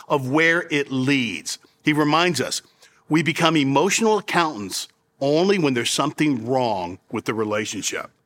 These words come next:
Just the simple fact that I feel a need to spell out your responsibilities in the contract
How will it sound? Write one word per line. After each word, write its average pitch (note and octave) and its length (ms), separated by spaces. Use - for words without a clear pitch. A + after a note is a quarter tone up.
Just A3 200
the B3+ 60
simple G#3 320
fact F3+ 400
that C3+ 100
I E3+ 140
feel F#3 240
a D3 60
need D3 340
to C3 100
spell E3 340
out D3+ 180
your C3+ 100
responsibilities C#3+ 800
in A#2+ 80
the A2 80
contract F3 600